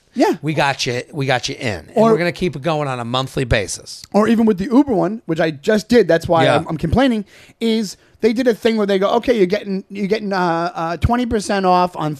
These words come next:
Speaker 1: the next three rides," and you're like, "All right," and you hit it, and magically,
Speaker 2: Mm.
Speaker 1: oh, I wonder how, maybe, <laughs> uh,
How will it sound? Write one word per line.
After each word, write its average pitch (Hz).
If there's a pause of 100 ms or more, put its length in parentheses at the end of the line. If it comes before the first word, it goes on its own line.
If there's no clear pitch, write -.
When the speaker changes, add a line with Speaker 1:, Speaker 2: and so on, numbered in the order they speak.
Speaker 1:
the 165
next 170
three 160
rides," 143 (240)
and 175
you're 180
like, 165
"All 269
right," 262 (100)
and 180
you 175
hit 185
it, 220
and 190
magically, 196
Speaker 2:
Mm. 170
Speaker 1:
oh, 339
I 262
wonder 285
how, 202
maybe, 190 (300)
<laughs> -
uh, 214